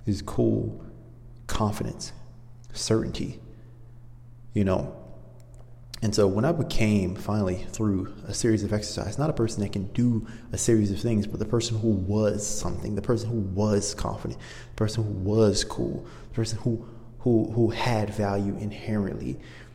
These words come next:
you know, um, suddenly the tactics began to work. And that's when I got in my first relationship. And that's why people, when people started to look at me as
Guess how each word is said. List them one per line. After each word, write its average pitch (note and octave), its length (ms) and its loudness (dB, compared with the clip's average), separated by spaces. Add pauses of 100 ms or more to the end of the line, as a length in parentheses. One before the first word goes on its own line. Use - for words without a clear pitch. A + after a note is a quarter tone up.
(160)
you G#2 120 4
know, G#2 460 0
um, A2 400 -2 (300)
suddenly E3 400 2
the A2 100 4
tactics A#2+ 480 -2
began G#2 320 0
to G2+ 80 -6
work. F#2 380 -4 (420)
And G2+ 80 0
that's A2 240 2
when G#2 80 4
I G2 80 4
got G2 120 2
in G2 40 -2
my F#2+ 80 0
first F#2+ 260 -2
relationship. - 360 -4
And G2+ 80 -2
that's A#2 180 2
why - 220 -4
people, A2+ 240 -4
when A2 100 2
people A2 220 -2
started G#2 320 0
to G2 60 -2
look G#2 160 0
at - 100 -6
me G2 140 0
as F#2 180 -2